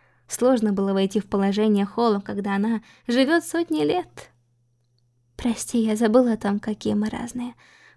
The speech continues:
Просто мне приятна твоя компания, вот я и замечталась». Холла смущённо улыбнулась, а её уши подёргивались, как от щекотки.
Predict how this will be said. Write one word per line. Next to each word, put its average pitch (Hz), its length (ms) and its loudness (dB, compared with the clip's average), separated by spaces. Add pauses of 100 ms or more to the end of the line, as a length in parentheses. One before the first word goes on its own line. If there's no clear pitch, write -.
Просто 311 340 4
мне 285 200 2
приятна 285 600 0
твоя 208 240 -8
компания, 214 640 2
вот 220 220 -4
я 214 140 0
и - 20 0
замечталась». 233 840 -6 (960)
Холла 226 360 4
смущённо 208 600 2
улыбнулась, 202 640 0 (240)
а 226 100 4
её 220 200 8
уши 233 260 0
подёргивались, 202 800 -4
как 202 200 0
от 202 120 0
щекотки. - 640 -8